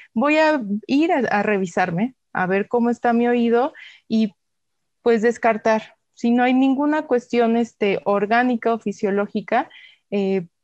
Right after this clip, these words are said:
entonces empezar a tomar como, eh, manos sobre el asunto, ¿no? Y entonces, como me platican,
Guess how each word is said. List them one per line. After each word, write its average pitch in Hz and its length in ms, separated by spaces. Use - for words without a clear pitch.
entonces 254 600
empezar 214 400
a 214 100
tomar 202 280
como, 202 460
eh, 185 300
manos 202 520
sobre 185 260
el 180 80
asunto, 185 460
¿no? 196 180
Y 220 140
entonces, 190 420
como 190 240
me 190 160
platican, 190 600